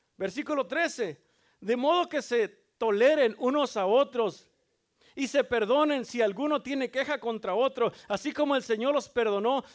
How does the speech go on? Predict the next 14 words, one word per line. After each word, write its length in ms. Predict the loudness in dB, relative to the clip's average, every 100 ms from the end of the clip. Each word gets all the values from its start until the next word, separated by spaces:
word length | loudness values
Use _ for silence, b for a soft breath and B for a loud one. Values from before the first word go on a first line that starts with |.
| B
perdonen 540 | 0 2 2 2 0
ustedes 500 | -2 -4 -2 -2 -2
también." 640 | -6 -6 -8 -10 -10 -16 -20 _ _ _ B B
La 160 | -2
falta 340 | 0 0 2 2
de 120 | 2
perdón 580 | 2 -2 2 2 2 -2
es 480 | -6 -6 -10 -20 -18
causa 400 | -6 -2 -2 -4
que 140 | -6 -8
los 120 | -8
cielos 360 | -8 -6 -6 -8
se 80 |
cierren. 460 | -14 -10 -10 -12